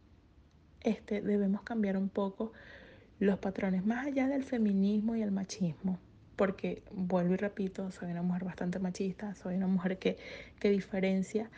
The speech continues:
de lo que debe hacer un hombre y lo que debe hacer una mujer, pero no entiendo y nunca voy a entender por qué el hombre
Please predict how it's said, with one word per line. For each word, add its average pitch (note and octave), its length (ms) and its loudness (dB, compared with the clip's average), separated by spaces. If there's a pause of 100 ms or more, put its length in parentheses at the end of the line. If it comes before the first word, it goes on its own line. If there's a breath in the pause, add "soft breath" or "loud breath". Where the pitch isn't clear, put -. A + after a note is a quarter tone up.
(440 loud breath)
de G#3 200 8
lo G3+ 140 4
que F#3+ 80 0
debe F#3+ 180 2
hacer A3+ 240 -4
un A3+ 100 -4
hombre B3+ 200 -4
y G#3+ 40 -2
lo G3 80 -2
que - 80 -6
debe F3+ 180 0
hacer G#3 220 -4
una G#3 160 0
mujer, G3+ 440 -2 (260)
pero E3 400 4 (1400 loud breath)
no G#3 240 6
entiendo G3 800 0 (680)
y A3 120 10
nunca A3+ 440 4
voy B3 160 0
a A#3+ 40 -4
entender G3+ 600 -2 (1040 loud breath)
por G#3+ 220 4
qué G#3+ 400 -2
el A#3+ 200 4
hombre G#3+ 460 2